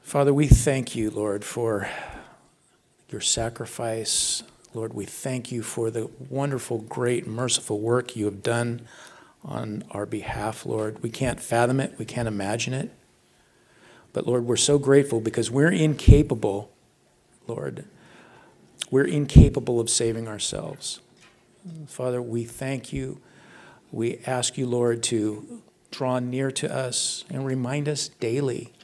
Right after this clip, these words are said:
Remind us daily of who we are in you, Lord. Let us be united together. Let us be one people, Lord. And let us remember that we are one people.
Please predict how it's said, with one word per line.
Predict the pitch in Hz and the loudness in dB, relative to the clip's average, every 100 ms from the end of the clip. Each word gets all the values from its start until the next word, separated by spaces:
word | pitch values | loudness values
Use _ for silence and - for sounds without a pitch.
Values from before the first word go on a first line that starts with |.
| - _ _ - _ _ | -20 _ _ -20 _ _
Remind | 135 147 160 185 | -12 -8 -6 -6
us | 175 - | -6 -8
daily | 131 123 120 117 | -8 -6 -4 -6
of | 117 | -8
who | - 123 | -8 -4
we | 123 | -4
are | 117 113 | -2 -4
in | 113 | -4
you, | 110 107 104 110 | -8 -8 -10 -10
Lord. | 64 64 120 - _ _ _ - - - - - - - | -8 -8 -8 -16 _ _ _ -20 -20 -20 -20 -20 -20 -8
Let | 131 170 | 2 4
us | 165 151 - | 6 4 2
be | 131 | 0
united | 139 131 117 107 117 113 110 | 0 2 0 0 2 2 0
together. | - 123 123 - | -6 -6 -4 -6
Let | 113 147 | 0 4
us | 160 147 | 6 4
be | - 127 | 4 2
one | 117 117 131 143 | 4 4 4 2
people, | - 123 117 - - - _ _ _ _ _ _ _ _ _ _ | -2 -6 -4 -6 -8 -12 _ _ _ _ _ _ _ _ _ _
Lord. | - - - _ _ _ _ _ _ | -16 -16 -18 _ _ _ _ _ _
And | 123 120 | -6 0
let | 147 | 0
us | 156 - | 0 -2
remember | 123 123 156 147 107 | -2 0 0 0 -2
that | 110 | -4
we | - 117 - | -4 -6 -6
are | 120 127 120 - | -6 -8 -10 -10
one | 123 120 123 - | -8 -8 -10 -14
people. | - 120 - - | -16 -14 -14 -14